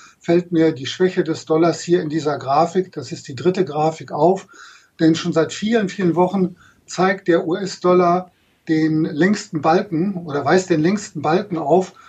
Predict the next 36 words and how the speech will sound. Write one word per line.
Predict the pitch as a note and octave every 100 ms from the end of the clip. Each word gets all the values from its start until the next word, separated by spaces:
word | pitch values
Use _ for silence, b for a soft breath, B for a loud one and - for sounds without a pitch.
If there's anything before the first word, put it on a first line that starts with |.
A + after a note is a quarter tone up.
| B
Und | D3 C#3
das | E3 E3
heißt, | E3 F3+ -
er | D3+
hat, | D#3+ E3 F3+
er | F#3 C#3+
kriegt | - F3 -
die |
schlechteste | C3 F3 E3+ E3+ - D#3 D3 -
Trendnote | - F3 G3 - C#3+ C3+ D#3 F#3 G3 B B B B B -
und, | D3 D3+ -
äh, | F3+ D3 C#3 C#3+ F3
ist | F3+ - -
eben | E3+ D#3
sehr, | E3+ F3+
sehr | F3 D3
schwach | - - F#3+ -
gegenüber | E3+ E3 D#3+ D#3
seinen | D3 C3+
Partnerwährungen. | - D3+ E3+ D#3+ E3 E3 E3+ E3+ E3 B B -
Wir | D#3+ D#3+
haben | F#3
ja | F3+
hier, | D#3 F3 G3 G3 b b b _
ähm, | D#3 D#3
in | F#3 D#3+
dieser | F#3 F3+
Grafik | F3+ F3+ F3+ - -
ganz | F#3 F#3+
unterschiedliche | F3 F3+ G3 E3 E3+ E3+
Assetklassen | F#3 G3+ F#3 D3 C3+ - G3 G3 B B _
von | D#3+ D3+
Aktien | - F#3 - - F#3+ F3
aus | D3+ B2
Deutschland, | E3+ F3 F#3 - F3+ F3 E3+ - b b _
ähm, | D3+ C3 B2+